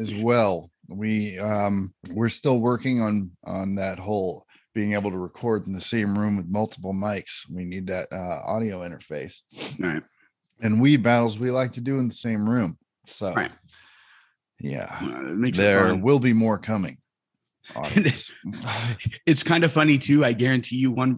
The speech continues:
Speaker 2: besides getting together, which has been easier recently, uh, one reason that we don't do it as much is because you have to be sober for, like, four hours in the middle of it or two
Speaker 1: Yeah.
Speaker 2: hours.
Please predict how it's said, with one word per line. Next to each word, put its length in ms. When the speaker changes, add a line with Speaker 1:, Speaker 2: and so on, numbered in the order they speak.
Speaker 2:
besides 400
getting 240
together, 380
which 160
has 160
been 140
easier 340
recently, 460
uh, 100
one 240
reason 300
that 100
we 100
don't 200
do 100
it 80
as 140
much 180
is 80
because 300
you 60
have 100
to 60
be 100
sober 380
for, 120
like, 180
four 160
hours 300
in 60
the 60
middle 220
of 100
it 160
or 80
two 140
Speaker 1:
Yeah. 220
Speaker 2:
hours. 240